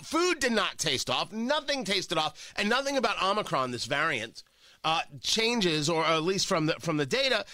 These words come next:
changes the way things taste. That's really not something that comes about. I'm just telling you what happened to me. So was it a cold or was it covid?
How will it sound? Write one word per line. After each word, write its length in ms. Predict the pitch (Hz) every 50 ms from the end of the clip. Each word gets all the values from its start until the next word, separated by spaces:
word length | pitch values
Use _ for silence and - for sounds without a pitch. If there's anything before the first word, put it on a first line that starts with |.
| - - -
changes 400 | - - 240 247 247 226 208 180
the 80 | 202 190
way 240 | 175 175 170 165 151
things 400 | - 160 160 151 147 139 - -
taste. 280 | - - 151 147 139 -
That's 180 | 160 - -
really 220 | 175 202 202 196 180
not 180 | 170 151 -
something 180 | - 160 104 139
that 120 | 143 131
comes 200 | - 156 151 143
about. 200 | 139 165 160 170
I'm 100 | 196 214
just 120 | 208 - -
telling 200 | 233 214 202 202
you 100 | 202 208
what 120 | 202 175
happened 320 | 180 175 175 - - 170
to 80 | - 226
me. 260 | 269 302 277 156 104 - - - - -
So 160 | - - 220
was 220 | 180 180 170 143 180
it 60 | 156
a 40 | -
cold 360 | - 185 180 185 214 240 233
or 40 | 220
was 180 | 196 208 196 233
it 80 | -
covid? 340 | - 302 330 320 214 -